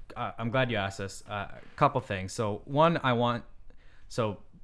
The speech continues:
based off the last couple of months, I've craved, I've, I've tasted this, um, affinity for creation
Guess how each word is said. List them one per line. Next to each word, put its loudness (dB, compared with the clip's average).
based 6
off 6
the 0
last 2
couple -4
of -6
months, 0
I've -2
craved, 0
I've, -6
I've -8
tasted -2
this, -6
um, -4
affinity 0
for -4
creation -4